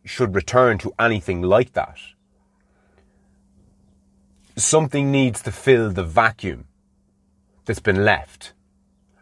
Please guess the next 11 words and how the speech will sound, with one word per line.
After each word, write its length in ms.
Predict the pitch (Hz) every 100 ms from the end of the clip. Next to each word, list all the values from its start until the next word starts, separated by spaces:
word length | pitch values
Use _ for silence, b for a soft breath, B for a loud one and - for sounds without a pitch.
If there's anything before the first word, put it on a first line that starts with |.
| _ _ _
What 420 | 123 120 139 143 -
that 180 | 131
is 180 | 127 123
now, 160 | 117 113
I'm 100 | 107
not 140 | 113
entirely 400 | 101 - 107 95
sure. 400 | 85 104 85 - _ b b b b
But 140 | - 95
there's 160 | 104
something, 600 | - 156 160 131 135 110